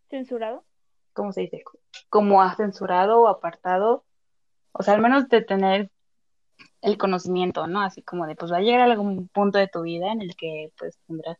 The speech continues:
Speaker 2: que aprender de esto, ¿no? Y, pues, bueno, yo viéndolo de en mi educación en la escuela, cuando los niños entraban a la escuela y empezaban a enseñar como el cuerpo humano,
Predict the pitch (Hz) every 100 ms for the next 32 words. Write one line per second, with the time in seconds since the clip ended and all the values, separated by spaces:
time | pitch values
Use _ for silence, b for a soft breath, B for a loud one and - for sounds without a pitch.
0 | - 170 165 185 _ _ _ _ _ _
1 | 196 190 190 190 226 247 240 170 202 254
2 | _ _ _ _ _ _ _ - 247 233
3 | 233 226 226 226 220 208 - _ _ _
4 | _ - 233 208 220 202 190 190 - 247
5 | - 180 226 247 254 240 233 233 214 190
6 | 180 175 - _ - 196 185 180 175 175
7 | 165 175 _ _ - 185 180 175 180 190
8 | 202 233 180 160 - 202 202 226 254 b
9 | b b _ - 214 214 226 269 247 202
10 | 202 196 170 - 202 202 208 202 202 196
11 | 196 185 180 180 196 202 185 175 170 180
12 | 196 180 170 160 156 175 180 190 185 185
13 | 180 180 185 220